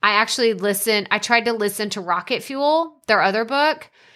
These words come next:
and it was too hard for me because I would, like, listen to something and I wanna stop and, like, go take notes right then. And that's a lot harder to do with an audiobook. So I would recommend getting the hard copy of this book. Go ahead and get Traction and Rocket Fuel at the same time. Like, these could be,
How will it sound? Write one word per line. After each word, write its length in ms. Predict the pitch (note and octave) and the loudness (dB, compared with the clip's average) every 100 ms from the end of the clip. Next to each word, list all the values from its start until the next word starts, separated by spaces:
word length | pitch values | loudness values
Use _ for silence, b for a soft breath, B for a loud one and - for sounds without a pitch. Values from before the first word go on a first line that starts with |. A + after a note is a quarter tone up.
| b b - | b b 0
and 260 | A3+ G#3+ | 2 2
it 80 | - | 0
was 160 | A3 G#3+ | -2 -2
too 160 | B3+ | -2
hard 220 | G#3+ G#3 G#3 | 2 2 0
for 100 | A#3+ | -2
me 160 | B3 | -2
because 260 | A#3 A#3 G#3 | 0 0 2
I 120 | G3 | 2
would, 180 | F#3+ F3 | 0 -2
like, 160 | F3+ | -4
listen 280 | G3+ G#3+ B3 | -2 -2 0
to 100 | B3 | -2
something 420 | B3 A#3 A#3 A#3 | 0 0 0 -2
and 160 | A#3 G3 | 0 2
I 60 | F#3 | 2
wanna 200 | G3 F#3+ | 0 -4
stop 380 | - G3+ F#3+ | 0 2 2
and, 100 | G3 | 0
like, 140 | F#3 F3 | -4 -4
go 140 | F#3+ | -4
take 260 | F#3+ G3+ G3 | -2 -4 -4
notes 320 | F3+ F#3+ - | -6 -6 -2
right 180 | G3 F#3+ | -2 0
then. 380 | F3+ F#3 A#3 B3+ B B B | -4 -2 -4 -6 B B B
And 200 | A3 G#3+ | 0 2
that's 160 | G#3+ A#3 | 2 2
a 60 | |
lot 180 | G3+ G3 | 2 2
harder 360 | - G#3 G3+ F#3+ | 0 0 0 0
to 180 | F#3 | -2
do 180 | F3+ F3+ | -4 -4
with 120 | F3 | -4
an 120 | F3 D3 | -4 -2
audiobook. 640 | D#3+ D#3 C3 A2 G#2 - | 0 -2 -6 -6 -8 -8
So 280 | - - A3+ | -12 0 2
I 180 | - G3+ | 4 4
would 160 | A3+ | 2
recommend 600 | G#3 A3 A3 G#3 G3 G3 | 2 0 0 -2 -2 -4
getting 300 | F3 G#3+ A#3+ | -2 2 2
the 80 | B3 | 0
hard 220 | A3 G#3+ | 0 0
copy 440 | G3 F3+ F3+ F#3+ - | 0 -4 -4 -8 -2
of 180 | A#3+ B3 | -2 0
this 180 | B3+ - | -2 -4
book. 360 | F#3 F3+ - - | -4 -4 -6 -2
Go 80 | |
ahead 160 | A3+ C4+ | 0 2
and 100 | A#3+ | 0
get 140 | A#3+ | -2
Traction 540 | A#3 B3+ G#3 G#3+ G#3+ G3 | 0 0 0 0 -4 -4
and 260 | - A3+ | -2 0
Rocket 340 | A3 A#3 A#3 - | 2 0 0 -4
Fuel 340 | G#3 G3 F#3+ - | -2 2 2 2
at 160 | A3+ | -2
the 80 | A#3 | -2
same 260 | - G#3+ G#3+ | -2 0 0
time. 440 | G#3 F3 F3+ G3 | 0 0 -2 -4
Like, 180 | G3 F#3 | -6 -4
these 220 | A3 A3+ | -2 -2
could 160 | C#4 F#3+ | -2 -2
be, 400 | A3 G#3+ G#3 | 0 0 -4